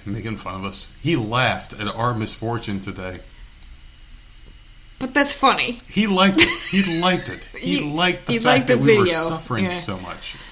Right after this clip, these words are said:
Speaker 2: We had the video of the, the leaking toilet spraying all over the place, and, uh, and he, and he thought that was great.
Speaker 1: Yeah.
Speaker 2: So
Speaker 1: It's fucked up, so thank you, John.
Speaker 2: I'm
Speaker 1: Thank
Speaker 2: glad
Speaker 1: you, sir.
Speaker 2: people are, are liking our misery. I mean, w-,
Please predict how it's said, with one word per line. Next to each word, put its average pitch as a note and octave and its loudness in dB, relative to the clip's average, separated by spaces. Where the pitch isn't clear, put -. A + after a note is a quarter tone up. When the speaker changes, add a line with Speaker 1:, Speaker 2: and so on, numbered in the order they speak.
Speaker 2:
We A3+ 4
had G#3+ 2
the G3+ 2
video G3+ 2
of G#3 0
the, F#3 0
the F3+ -2
leaking F3 -2
toilet F3 0
spraying E3 -4
all D#3+ -4
over D3+ -6
the D#3 -8
place, D#3+ -4
and, D#3 -10
uh, D#3+ -6
and G3+ -4
he, A#3 -2
and A3+ -2
he A#3 0
thought B3+ -2
that A3 -4
was G#3 -6
great. B3 -2
Speaker 1:
Yeah. A3+ -4
Speaker 2:
So G#3+ 0
Speaker 1:
It's - -8
fucked E3+ -8
up, E3 -10
so C#3 -6
thank D3 -8
you, G#2+ -2
John. F2 -10
Speaker 2:
I'm A3 0
Speaker 1:
Thank F#3 2
Speaker 2:
glad C4 6
Speaker 1:
you, C#4 2
sir. C4 2
Speaker 2:
people A#3+ 2
are, G#3+ 2
are F#3 0
liking G#3 0
our F#3 -2
misery. E3+ -2
I - -4
mean, G3+ 2
w-, F#3+ -2